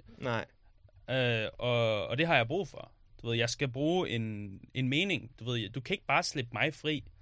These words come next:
Speaker 1: Mm.
Speaker 2: og så regne med, at jeg kan fortolke alle de her forskellige kunstnere,
Speaker 1: Mm.
Speaker 2: og alle de her forskellige malerier.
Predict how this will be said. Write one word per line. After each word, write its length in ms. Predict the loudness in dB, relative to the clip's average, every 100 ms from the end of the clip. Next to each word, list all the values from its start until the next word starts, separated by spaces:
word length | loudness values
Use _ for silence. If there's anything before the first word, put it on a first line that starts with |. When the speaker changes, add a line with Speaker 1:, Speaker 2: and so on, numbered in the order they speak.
| -20 -16 -8
Speaker 1:
Mm. 160 | -6 -2
Speaker 2:
og 80 | 0
så 140 | 2
regne 260 | 4 4 4
med, 220 | 0 -2
at 120 | -2 2
jeg 180 | 2
kan 120 | 2 -8
fortolke 500 | -4 2 2 2 -8 -20 -16 -2
alle 220 | 0 0
de 100 | 0
her 120 | 0
forskellige 520 | -2 -4 -2 0 -2 -4
kunstnere, 540 | -2 0 -2 -4 -8
Speaker 1:
Mm. 440 | -12 -20 -20 -10 0
Speaker 2:
og 100 | 2
alle 140 | 4
de 100 | 2
her 160 | 2 2
forskellige 600 | 0 -4 -2 -2 -6 -12 -8
malerier. 460 | -6 -2 -2 -2